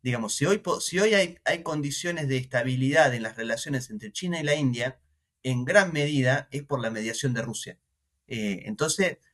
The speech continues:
yo creo que, eh, vamos a un proceso de, eh, llamémoslo de distintas maneras, pero puede ser descentralización hegemónica, eh, multipolaridad, multicentrismo,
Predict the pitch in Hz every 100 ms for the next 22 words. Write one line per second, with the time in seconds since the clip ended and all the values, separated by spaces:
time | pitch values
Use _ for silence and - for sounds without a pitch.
0 | - - 147 175 175 170 190 - - 139
1 | 131 156 180 180 - - 143 165 180 175
2 | 160 151 180 180 - 175 165 180 180 _
3 | _ _ _ - 127 123 117 107 - _
4 | _ _ _ _ _ _ - 139 156 165
5 | 156 160 151 139 170 165 147 143 156 175
6 | 165 - _ 131 127 120 - 151 147 165
7 | 147 - 131 139 - 139 143 135 135 143
8 | - 180 175 143 147 160 180 180 185 185
9 | - _ _ _ _ 143 135 127 120 147
10 | 180 202 190 151 147 139 135 143 170 175
11 | 139 160 180 - 160 - 135 131 180 180
12 | 165 151 151